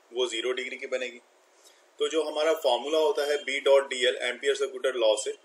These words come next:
मैं इसी एलएचएस side से move करूंगा, integration of B dot D L। तो B dot D L कहने का मतलब क्या हो गया, B dl cos theta, मतलब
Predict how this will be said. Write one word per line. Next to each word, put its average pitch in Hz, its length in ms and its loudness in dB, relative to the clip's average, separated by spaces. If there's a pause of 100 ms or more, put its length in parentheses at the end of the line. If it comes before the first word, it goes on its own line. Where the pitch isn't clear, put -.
(120)
मैं 127 260 -2
इसी 131 240 -4 (200)
एलएचएस 131 400 2
side 139 200 2
से 147 100 -8
move 131 260 -14
करूंगा, 120 280 -4 (520)
integration 131 600 -4
of 143 160 -2 (100)
B 131 160 -2
dot 127 260 2
D 120 180 -4
L। 107 100 -4 (240)
तो 123 80 -10
B 143 240 -6
dot 147 200 2
D 147 80 -2
L 147 100 0
कहने 143 220 -6
का 147 100 -8
मतलब 139 280 -8
क्या 147 120 0
हो 117 100 2
गया, 120 140 -6 (920)
B 143 80 -2 (1500)
dl 147 440 2 (1040)
cos 139 420 6 (1160)
theta, 151 340 4 (340)
मतलब 123 260 -4